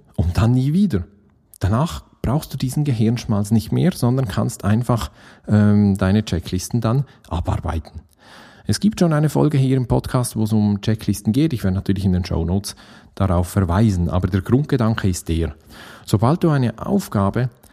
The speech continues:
mehr als einmal tun musst, dann mach eine Checkliste draus.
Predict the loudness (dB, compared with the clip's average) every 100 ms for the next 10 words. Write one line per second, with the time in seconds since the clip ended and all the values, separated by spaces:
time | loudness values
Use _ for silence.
0 | -2 0 2 0 0 0 0 -4 0 2
1 | 4 2 2 -2 -20 _ _ _ -2 0
2 | 0 0 -2 0 -2 -2 -4 -4 -6 -10
3 | -10